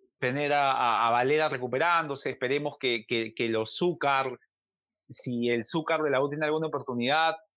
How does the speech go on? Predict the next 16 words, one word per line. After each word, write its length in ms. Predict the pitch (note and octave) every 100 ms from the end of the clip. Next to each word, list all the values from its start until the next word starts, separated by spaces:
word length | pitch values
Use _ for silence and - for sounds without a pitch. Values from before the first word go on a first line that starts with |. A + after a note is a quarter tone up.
| _ _ -
lo 280 | A2+ A2 C3
haga 220 | D3 C3+
bien, 440 | E3 G3+ G3+ F#3 C#3
si 100 | C3+
el 120 | A#2
Zúcar, 580 | - D#3 D#3 D#3 D#3 C#3+ C3+
eh, 200 | C3 B2+ A#2
o 60 | A#2
sea, 140 | D3+
es 60 | E3
difícil, 480 | F3 C4 G#3+ G3+
pero 320 | E3 C#3 B2+ C3
no 160 | C#3+ F#3+
hay 100 | F#3+
más. 420 | G#3 D#3+ - -
Entonces, 640 | A2+ B2 C#3 D#3 C#3+ -